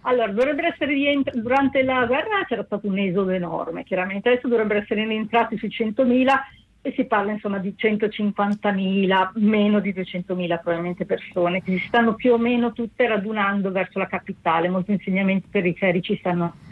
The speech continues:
si stanno abbandona-, si, sono stati abbandonati, un po' perché si è più esposti al rischio della presenza militare azera molto vicina, un po' perché la distruzione della guerra è stata imponente, quindi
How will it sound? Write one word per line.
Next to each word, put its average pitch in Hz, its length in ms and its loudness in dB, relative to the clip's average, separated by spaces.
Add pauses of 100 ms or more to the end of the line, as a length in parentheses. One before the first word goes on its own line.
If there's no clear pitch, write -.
(180)
si 214 100 -2
stanno 190 320 2
abbandona-, 165 600 0 (180)
si, - 240 -8
sono - 280 -8
stati 196 180 -2
abbandonati, 180 640 0 (360)
un 247 140 4
po' 254 160 4
perché 226 340 0
si 208 60 -2
è 190 200 2 (100)
più 208 140 0
esposti 190 520 -2
al 185 80 -2
rischio 202 300 -4
della 185 140 0
presenza 185 380 -4
militare 180 440 0
azera 175 320 0
molto 175 260 -2
vicina, 233 540 2
un 175 60 -2
po' 208 120 2
perché 175 440 -2 (360)
la 190 120 0
distruzione 190 540 -2
della 185 160 2
guerra 180 200 2
è 170 60 0
stata 175 240 -4
imponente, 196 600 0
quindi 185 340 -4